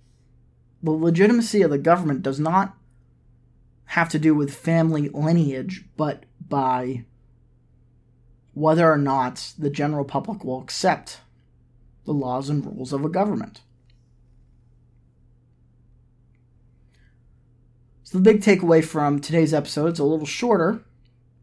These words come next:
than I had originally envisioned, but this, though it's a narrow topic,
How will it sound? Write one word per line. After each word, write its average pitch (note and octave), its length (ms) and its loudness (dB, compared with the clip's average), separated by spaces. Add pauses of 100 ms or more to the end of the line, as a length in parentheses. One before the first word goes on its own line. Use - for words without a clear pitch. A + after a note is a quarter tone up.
(420)
than D#3 240 0
I D3+ 80 2
had D3+ 100 0
originally D3 440 -2
envisioned, C#3+ 480 -4
but D3 240 -4 (1300)
this, F#3+ 520 0
though D#3+ 280 2
it's D3 120 -2
a C#3 40 2
narrow F3 320 6
topic, C3 520 -2